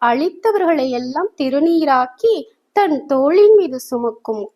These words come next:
கருணாமூர்த்தி அவரு. அப்படிப்பட்ட கருணாமூர்த்தியை நினைச்சு நீ உருக வேண்டாமா? ஆனா நீ உருகி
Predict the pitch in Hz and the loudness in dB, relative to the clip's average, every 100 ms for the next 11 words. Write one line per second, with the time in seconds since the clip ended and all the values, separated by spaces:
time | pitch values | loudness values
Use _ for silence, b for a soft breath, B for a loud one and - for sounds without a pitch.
0 | 254 233 302 339 349 349 370 508 320 269 | -4 -2 0 2 2 2 2 0 -2 -8
1 | - 277 240 220 - - _ _ _ _ | -8 -6 -6 -6 -12 -16 _ _ _ _
2 | _ _ - 233 285 - _ 480 480 453 | _ _ -6 -2 -2 -6 _ -4 -2 -2
3 | 359 - 254 - 247 240 311 392 381 311 | -2 -2 -6 -4 -2 0 2 2 2 0
4 | 269 - 262 240 233 285 - 392 359 302 | -2 -6 -6 -4 -4 -4 -4 0 2 0
5 | 262 269 311 349 311 285 277 277 269 277 | -2 -4 -2 -2 -2 -4 -4 -6 -6 -12
6 | - _ _ _ _ _ _ _ - 262 | -14 _ _ _ _ _ _ _ -4 -2
7 | 294 359 330 269 233 247 349 359 440 | 0 0 0 0 -2 -2 0 0 -2